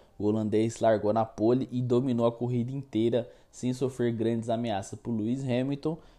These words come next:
que foram seguidos de Valtteri Bottas,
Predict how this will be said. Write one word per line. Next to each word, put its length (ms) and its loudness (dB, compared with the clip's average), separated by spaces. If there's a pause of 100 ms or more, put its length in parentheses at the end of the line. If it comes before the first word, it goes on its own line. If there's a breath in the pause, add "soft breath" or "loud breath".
que 240 -4
foram 320 2
seguidos 560 -4
de 160 -6
Valtteri 400 2
Bottas, 580 2